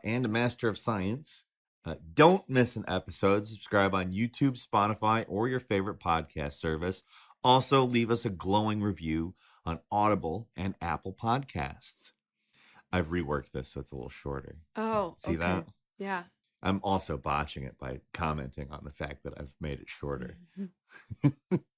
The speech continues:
Speaker 1: Help us keep the lights on by becoming a patron at patreon dot com slash Peter Coffin.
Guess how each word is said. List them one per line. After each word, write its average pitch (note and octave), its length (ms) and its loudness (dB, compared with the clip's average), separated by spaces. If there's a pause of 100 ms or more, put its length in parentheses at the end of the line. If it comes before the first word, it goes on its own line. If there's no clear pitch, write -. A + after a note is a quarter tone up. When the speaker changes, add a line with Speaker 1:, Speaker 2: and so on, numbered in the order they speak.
(800)
Speaker 1:
Help D#3+ 320 8
us D#3 300 6
keep - 260 2
the C3 100 4
lights C3+ 400 4
on G#2 280 4
by A#2 160 4
becoming A2 360 2
a F#2 60 0
patron G2+ 380 2
at E2+ 100 -6
patreon F2 560 -2
dot E2 300 -2
com D#2 320 -4
slash D2+ 340 -6
Peter D2+ 220 -4
Coffin. D#2 480 -4